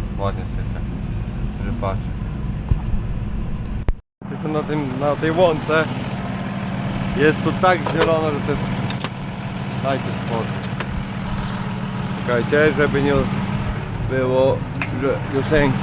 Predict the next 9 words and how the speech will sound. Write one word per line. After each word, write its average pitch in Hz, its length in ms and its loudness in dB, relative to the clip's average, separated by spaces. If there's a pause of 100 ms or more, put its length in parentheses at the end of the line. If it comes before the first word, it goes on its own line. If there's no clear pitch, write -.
(140)
puszczam. 131 420 2 (1700)
Muszę - 320 -6
popiankować, 151 580 2 (120)
bo 147 180 2 (1160)
ładnie 151 500 4 (100)
się, 147 180 4 (180)
patrzcie, 131 220 0
jak 110 100 -2 (140)
łodygi. 104 240 -2